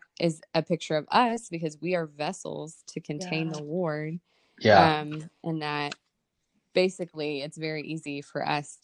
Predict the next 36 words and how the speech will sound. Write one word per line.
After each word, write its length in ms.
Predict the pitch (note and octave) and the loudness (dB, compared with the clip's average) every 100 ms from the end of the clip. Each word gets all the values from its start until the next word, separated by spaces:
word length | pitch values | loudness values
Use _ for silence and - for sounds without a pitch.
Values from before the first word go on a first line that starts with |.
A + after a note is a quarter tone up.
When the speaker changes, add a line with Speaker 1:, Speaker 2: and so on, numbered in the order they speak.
| - | -8
Speaker 1:
to 320 | C#3+ C#3 C#3 | -6 -6 -6
not 320 | D3+ D3+ D3+ | -2 -2 -2
be 200 | D3 - | -4 -6
empty, 500 | - - - E3+ G#3 - _ - | -8 -8 -2 4 4 2 _ -8
<laughs> 300 | C#4+ F#4 - | -6 -4 -4
Speaker 2:
Yeah. 200 | C#4+ B3+ | -2 2
Speaker 1:
for 100 | A#3 G#2+ | 4 4
us 260 | D#3+ - | 2 0
to 80 | D#3+ | -6
be 180 | C#3+ C3+ | -6 0
Speaker 3:
Yeah. 340 | A2+ G#2 F#2+ - | 8 10 8 4
Speaker 1:
full. 140 | E3 - _ _ _ | -10 -14 _ _ _
Speaker 3:
Mm-hmm. 360 | A#2 A#2 A2 G#2+ | 10 10 12 8
Speaker 1:
Uh, 40 | A2 | 6
there's 160 | D3 D3 | -2 -2
lots 220 | D#3+ E3+ | -2 -2
of 80 | D#3+ | -4
things 220 | - C#3+ | -6 -6
we 80 | C#3+ | -6
could 140 | C#3 C3+ | -8 -6
be 120 | C#3 | -8
full 280 | - C#3 C#3 | -6 -4 -2
of. 260 | C3+ C#3+ - | -2 -4 -8
Um, 340 | D3 C#3+ C3+ C3+ | -6 -4 -6 -4
and 160 | D#3 D#3+ | 2 4
then 120 | D#3+ | 4
there's 240 | D#3 D#3 | 2 0
no 160 | E3+ D#3+ D3+ | 2 2 0
room 560 | D3 C3+ C3 - E3+ F3+ _ - | -2 -2 -4 -10 -14 -14 _ -4
to 120 | D#3+ | -2
Speaker 2:
Yeah. 60 | C3+ | -2
Speaker 1:
receive, 680 | F#3+ F#3+ D3+ C3+ C3+ D#3+ - - - _ _ _ _ _ - | -4 -2 -2 -2 -4 -6 -8 -16 -20 _ _ _ _ _ 0
um, 540 | E3+ C#3+ C3+ E3 F3 - | 2 2 -2 -6 -6 0
the 100 | D#3 | 0
Spirit. 580 | - - C#3+ C#3+ C#3 - | 0 0 0 0 -2 -10
So 560 | - E3 D3+ C#3+ C#3+ | 6 8 8 4 0